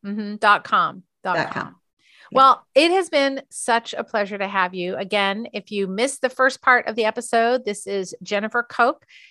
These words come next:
Speaker 1: She is a small business consultant. She loves working with small businesses and really helping them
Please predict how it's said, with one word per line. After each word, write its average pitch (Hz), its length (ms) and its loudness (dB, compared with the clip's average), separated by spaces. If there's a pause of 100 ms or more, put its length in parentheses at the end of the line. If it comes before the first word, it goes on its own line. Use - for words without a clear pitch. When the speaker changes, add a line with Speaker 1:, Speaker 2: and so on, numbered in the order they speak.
(100)
Speaker 1:
She 220 260 -8
is 190 600 -4
a 190 220 -4
small 247 640 0 (100)
business 214 480 -4
consultant. 185 600 -6
She 214 160 -8
loves 208 560 0
working 202 280 -6
with 202 120 -6
small 190 200 -4
businesses 202 460 -8
and 196 240 -8
really 226 240 2
helping 226 460 0
them 180 260 -2